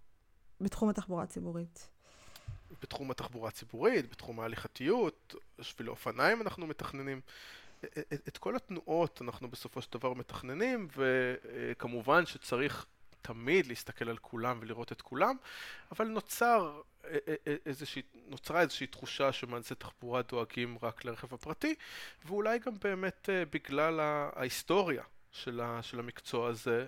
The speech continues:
Speaker 2: אה, נוצר מצב שיש לנו המון ידע,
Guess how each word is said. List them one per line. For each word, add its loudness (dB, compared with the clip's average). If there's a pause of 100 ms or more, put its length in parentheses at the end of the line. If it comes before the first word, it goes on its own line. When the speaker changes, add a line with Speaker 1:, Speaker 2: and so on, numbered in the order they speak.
(160)
Speaker 2:
אה, -6 (1000)
נוצר 2
מצב 0
שיש -4
לנו -2
המון 0
ידע, 2